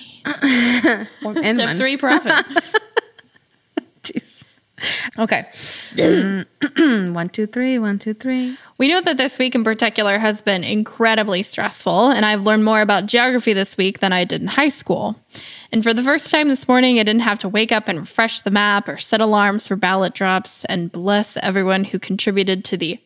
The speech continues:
Speaker 2: highest quality of meme content this last week.
Speaker 1: Oh, it has been top-notch
Speaker 2: Top tier.
Speaker 1: quality. Yeah, we,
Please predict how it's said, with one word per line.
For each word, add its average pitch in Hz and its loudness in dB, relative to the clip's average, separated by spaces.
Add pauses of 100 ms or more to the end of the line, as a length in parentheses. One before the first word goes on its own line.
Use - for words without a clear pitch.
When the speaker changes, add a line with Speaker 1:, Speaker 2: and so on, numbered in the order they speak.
Speaker 2:
highest 214 -2
quality 117 -2
of - -2
meme 180 0
content 160 -6
this - -12
last 170 -6
week. 220 -10
Speaker 1:
Oh, 214 4
it 208 4
has 208 2
been 190 2 (320)
top-notch 196 0
Speaker 2:
Top - -20
tier. - -14
Speaker 1:
quality. 185 2
Yeah, 180 2
we, 196 2